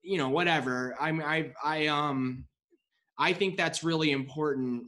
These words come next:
and it's been something that I've learned over time, and it's helped us make a better product in our own, um, uh, fermentations. Um,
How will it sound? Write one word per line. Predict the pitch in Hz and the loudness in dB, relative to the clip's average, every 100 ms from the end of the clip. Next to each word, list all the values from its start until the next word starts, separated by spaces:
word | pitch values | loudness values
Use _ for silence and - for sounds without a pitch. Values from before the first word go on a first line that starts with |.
| - 131 | -12 -8
and | 139 | -6
it's | 139 135 | -6 -6
been | 151 139 | -4 -4
something | 139 139 143 | -4 -4 -4
that | 135 | -2
I've | 123 123 120 | -2 -4 -6
learned | 120 120 120 | -6 -4 -4
over | 120 117 | -6 -8
time, | 117 120 107 117 135 170 190 - _ _ - | -12 -12 -10 -8 -6 -6 -10 -16 _ _ -8
and | 135 | -4
it's | 139 - | -4 -6
helped | 147 139 139 | -6 -8 -4
us | 131 127 - | -4 -2 -4
make | 123 127 131 | -6 -6 -6
a | |
better | 117 123 123 - | -8 -8 -8 -8
product | 147 131 123 107 - - _ _ _ _ _ _ | -4 -2 -2 -6 -12 -20 _ _ _ _ _ _
in | 139 135 | -4 -2
our | 131 139 139 123 | 0 0 0 -2
own, | 120 120 120 120 _ _ _ _ _ | -4 -6 -8 -12 _ _ _ _ _
um, | 113 117 110 107 101 101 107 - _ _ - - - | -12 -10 -8 -10 -10 -12 -16 -20 _ _ -18 -16 -14
uh, | 117 110 110 - - | -12 -12 -14 -18 -8
fermentations. | 131 123 120 123 120 - 95 101 - - _ _ | -4 -4 -4 -6 -6 -6 -10 -14 -14 -14 _ _
Um, | 117 113 107 98 95 | -10 -10 -10 -12 -14